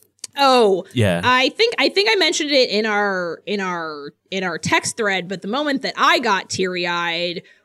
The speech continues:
Speaker 1: was during the final battle when Lando and Chewie come back with the Falcon
Speaker 2: Mm-hmm.
Speaker 1: and all of the ships, because to me, a moment like that, like, that's what Star Wars is about.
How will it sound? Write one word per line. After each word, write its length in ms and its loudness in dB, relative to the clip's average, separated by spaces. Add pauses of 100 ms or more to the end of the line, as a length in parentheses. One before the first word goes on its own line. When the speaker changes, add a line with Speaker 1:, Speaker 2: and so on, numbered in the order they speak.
Speaker 1:
was 480 -2
during 300 0
the 60 -4
final 360 -4
battle 880 0
when 540 -4
Lando 720 -2
and 180 -10
Chewie 420 0
come 220 -6
back 300 0
with 100 -8
the 80 -12
Falcon 460 0 (240)
Speaker 2:
Mm-hmm. 120 0 (100)
Speaker 1:
and 420 -4
all 300 6
of 120 0
the 80 -8
ships, 480 -4
because 580 0 (300)
to 160 0
me, 720 -2 (260)
a 80 0
moment 460 2
like 280 -2
that, 500 0
like, 340 -4 (140)
that's 280 2
what 160 4
Star 300 -4
Wars 340 -6
is 140 -10
about. 480 -10